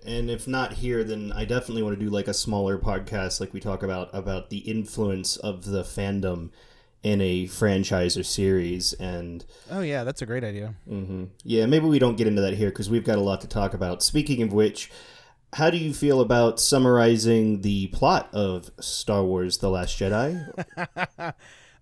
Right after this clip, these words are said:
Speaker 2: Um, I think I can do a pretty good job with this. It, again,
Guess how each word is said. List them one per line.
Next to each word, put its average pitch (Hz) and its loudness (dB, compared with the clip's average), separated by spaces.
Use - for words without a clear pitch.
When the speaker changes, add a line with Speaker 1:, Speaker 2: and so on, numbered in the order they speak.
Speaker 2:
Um, 175 2
I 247 0
think 285 -4
I 208 -2
can 160 -6
do 135 -4
a 127 -4
pretty 123 -8
good 117 -10
job 107 -10
with 110 -14
this. 131 -8
It, 160 -8
again, 151 -4